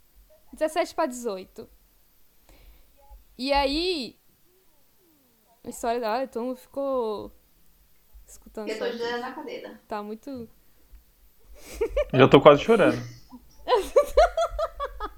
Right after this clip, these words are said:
Speaker 1: Não, é só besteira. Mas é, é por, então, eu tive um coturno que eu fiz o meu irmão comprar lá na Galeria do Rock,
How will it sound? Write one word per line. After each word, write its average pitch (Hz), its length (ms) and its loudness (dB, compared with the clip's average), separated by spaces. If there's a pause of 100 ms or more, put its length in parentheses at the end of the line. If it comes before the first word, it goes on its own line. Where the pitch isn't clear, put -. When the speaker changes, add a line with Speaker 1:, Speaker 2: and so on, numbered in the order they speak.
(1400)
Speaker 1:
Não, 311 340 4
é 254 120 4
só 254 540 0
besteira. 220 460 -8
Mas 247 260 -2
é, 254 360 2
é 254 40 2
por, 277 160 -6
então, 277 360 4
eu 277 160 6
tive 302 340 -4
um 302 100 -4
coturno 269 600 -6
que 240 300 -8
eu 247 120 2
fiz 247 280 -10
o 247 60 -6
meu 233 120 -4
irmão 233 760 -4 (180)
comprar 233 640 0
lá 220 180 0
na 254 120 -4
Galeria 247 480 2
do 277 220 -4
Rock, 247 600 0